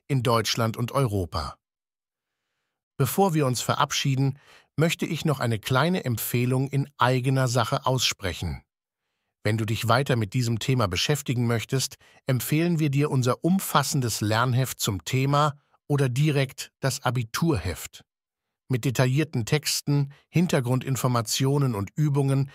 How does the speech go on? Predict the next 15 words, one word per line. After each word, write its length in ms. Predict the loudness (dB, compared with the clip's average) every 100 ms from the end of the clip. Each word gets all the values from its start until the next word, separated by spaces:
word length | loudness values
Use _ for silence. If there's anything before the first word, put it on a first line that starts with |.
| -14 _
in 160 | -4 -2 2
allen 320 | 2 4 0
drei 300 | 2 0 0
Anforderungsbereichen 1300 | -2 0 0 0 -2 -2 -2 2 2 2 0 0 -6 _ _ -20 _ _ _
kannst 340 | 2 2 0
du 60 | 0
dein 260 | 2 2 0
Wissen 260 | 0 0
vertiefen 840 | 0 -2 -2 -2 0 2 2 0 -8 _ _
und 160 | -2 -2
dich 180 | -2 -2 -2
optimal 720 | -2 0 2 4 4 2 -2 _ _
auf 200 | -4 -4
Prüfungen 520 | -2 -2 0 -2 -2
vorbereiten. 840 | -2 0 0 0 -4 -6 -6 -10